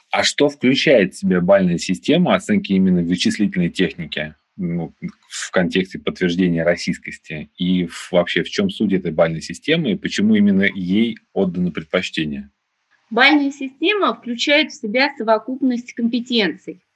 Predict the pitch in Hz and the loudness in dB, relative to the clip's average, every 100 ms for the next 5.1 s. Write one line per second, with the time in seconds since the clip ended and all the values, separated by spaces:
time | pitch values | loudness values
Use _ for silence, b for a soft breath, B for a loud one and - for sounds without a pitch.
0 | _ _ 180 175 185 262 277 196 202 202 | _ _ -4 -4 0 0 0 0 -2 -2
1 | 262 302 247 196 196 185 180 202 226 214 | -8 -8 -8 -8 -2 -4 -2 -6 -8 -8
2 | 180 180 180 - 214 190 185 185 294 349 | -8 -8 -8 -6 -6 -4 -6 -4 -4 -4
3 | 262 226 185 196 240 254 185 175 233 226 | -4 -8 -6 -6 -6 -6 -8 -8 -6 -6
4 | 185 175 214 208 196 - 190 185 151 - | -6 -8 -12 -14 -18 -14 -8 -6 -6 -8
5 | _ | _